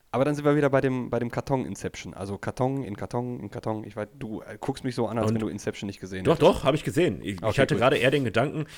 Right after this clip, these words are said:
Speaker 2: dass du, äh, mehrere Kartons ineinander und in jedem ist ein Kreisel drinne.
Speaker 1: Oh ja.
Speaker 2: Ah. Der
Speaker 1: My
Speaker 2: sich, der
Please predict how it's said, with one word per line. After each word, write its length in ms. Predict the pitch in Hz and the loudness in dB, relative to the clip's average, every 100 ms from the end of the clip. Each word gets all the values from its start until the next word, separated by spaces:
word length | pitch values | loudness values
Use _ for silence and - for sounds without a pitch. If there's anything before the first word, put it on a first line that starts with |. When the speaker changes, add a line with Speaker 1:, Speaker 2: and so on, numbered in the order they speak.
| - - | -16 -2
Speaker 2:
dass 200 | 123 - | -2 -2
du, 260 | 131 117 - | -2 0 0
äh, 120 | 110 | 0
mehrere 340 | 117 156 160 | 2 4 2
Kartons 500 | - - 135 185 226 | 2 0 0 -2 -6
ineinander 540 | - 139 160 120 170 151 | -4 0 0 0 2 2
und 100 | 139 | 0
in 120 | 123 | 0
jedem 300 | 123 156 170 | 0 2 0
ist 180 | 131 - | -6 -2
ein 240 | 131 151 - | -2 -2 -6
Kreisel 380 | - 160 131 | -2 0 0
drinne. 300 | 92 87 87 - - _ - - _ _ _ _ _ - - - | -2 -4 -6 -12 -20 _ -20 -20 _ _ _ _ _ -20 -18 -10
Speaker 1:
Oh 160 | 143 | -8
ja. 80 | 123 120 | -4 -4
Speaker 2:
Ah. 260 | 190 180 - - - - - - - - - - - - - - - - - - - - | -4 -8 -2 -2 -2 -10 -12 -12 -14 -20 -20 -20 -18 -16 -16 -18 -20 -20 -20 -20 -20 -8
Der 140 | - 143 | 6 8
Speaker 1:
My 40 | |
Speaker 2:
sich, 120 | 156 | 8
der 60 | - | 10